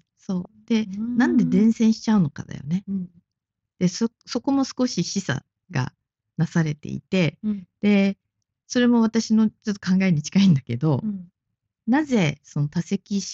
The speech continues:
Speaker 1: 考を、の、えー、行動を見ると自分も多席思考になるのか。まあ、違う言い方をしたら、なぜ自己防衛に走ってる人を見ると自分も自己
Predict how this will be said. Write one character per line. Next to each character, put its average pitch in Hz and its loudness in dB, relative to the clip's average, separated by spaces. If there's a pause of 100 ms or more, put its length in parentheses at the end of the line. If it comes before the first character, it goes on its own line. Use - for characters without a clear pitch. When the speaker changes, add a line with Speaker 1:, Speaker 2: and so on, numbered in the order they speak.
Speaker 1:
考 180 0
を、 135 -2 (300)
の、 143 0 (520)
え 139 -4
ー、 - -18 (300)
行 175 0
動 165 2
を 165 0
見 180 6
る 147 -2
と 156 -4 (200)
自 165 -4
分 180 4
も 185 2 (720)
多 165 -2
席 175 -6
思 175 -4 (100)
考 156 0
に 135 -2
な 143 0
る 135 -2
の - -8
か。 - -18 (380)
ま 156 2
あ、 147 -6 (880)
違 220 2
う 220 4
言 220 4
い 214 0
方 196 -4
を 202 0
し - -12
た 190 -2
ら、 165 -2 (280)
な 262 4
ぜ 262 0
自 185 -4
己 - -6
防 240 2
衛 151 2
に 123 0
走 139 -4
っ - -4
て - -10
る 131 -4
人 - -10
を 135 -2
見 139 0
る 131 -6
と 139 -6
自 139 -2
分 170 2
も 170 4
自 156 -4
己 - -12